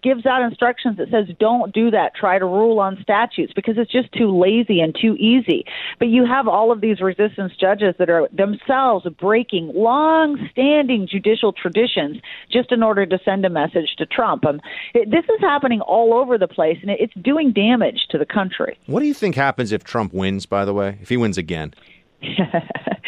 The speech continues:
Speaker 1: Well, you know, I would love to think that that would be a rebuke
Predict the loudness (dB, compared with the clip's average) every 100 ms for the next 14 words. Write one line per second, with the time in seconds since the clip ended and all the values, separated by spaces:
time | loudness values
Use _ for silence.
0 | -2 0 -2 0 0 0 2 0 -2 -6
1 | -4 0 2 4 2 -2 _ 0 0 0
2 | -2 -4 0 2 2 0 -6 -8 -8 -4
3 | -4 -4 -10 -20 -20 -6 -4 -2 0 0
4 | 0 0 -2 -2 -2 0 -2 0 0 0
5 | 2 -2 0 2 2 2 -2